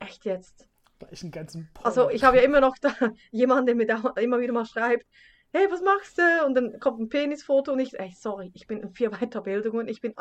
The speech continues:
Speaker 1: irre viel dran." "Ja, nur fünfzehn Minuten." Und so. Okay, ich soll
Speaker 2: Dann
Speaker 1: jetzt
Speaker 2: wohl
Speaker 1: für dich meinen Laptop weglegen,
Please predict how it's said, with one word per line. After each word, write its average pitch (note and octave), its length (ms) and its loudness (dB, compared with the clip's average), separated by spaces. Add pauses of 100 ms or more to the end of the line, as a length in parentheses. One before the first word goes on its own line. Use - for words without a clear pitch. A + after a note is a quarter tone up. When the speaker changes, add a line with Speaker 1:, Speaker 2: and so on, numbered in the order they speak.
(220)
Speaker 1:
irre D#4 300 2
viel D4 240 -4
dran." C4 420 0 (560)
"Ja, E4 160 0
nur A#4 340 6
fünfzehn G#4 540 2
Minuten." F#4+ 960 4
Und G#3+ 160 -6
so. - 260 -4 (1120)
Okay, G3 240 -6
ich F3 140 -12
soll G3 100 -2
Speaker 2:
Dann D#3+ 40 -2
Speaker 1:
jetzt D#3 140 0
Speaker 2:
wohl D#3+ 60 -2
Speaker 1:
für G3+ 140 -2
dich F3+ 340 -12
meinen B3 240 -2
Laptop G3+ 580 -4
weglegen, A#3+ 720 -4